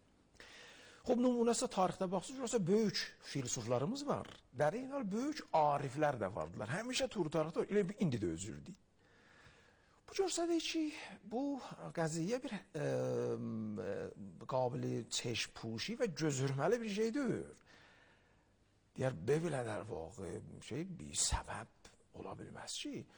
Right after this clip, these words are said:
Və bir yandan baxırıq ki, bu böyük ariflər, böyük insanlardılar. Yəni, əslən, nümunə insanlardılar. Xub,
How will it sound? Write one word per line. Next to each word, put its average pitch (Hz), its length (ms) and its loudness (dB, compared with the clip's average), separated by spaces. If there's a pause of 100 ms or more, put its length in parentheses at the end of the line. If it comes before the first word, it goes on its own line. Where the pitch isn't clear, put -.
(380)
Və 101 120 -2
bir 170 100 -2
yandan 170 220 -4
baxırıq 160 380 -2
ki, 156 100 -6
bu 190 280 -6
böyük 151 280 -4
ariflər, 139 640 -8
böyük 143 320 -8
insanlardılar. 202 880 -12 (440)
Yəni, - 220 -20
əslən, 143 400 -10 (600)
nümunə 202 580 -6
insanlardılar. 233 880 -8 (420)
Xub, - 180 0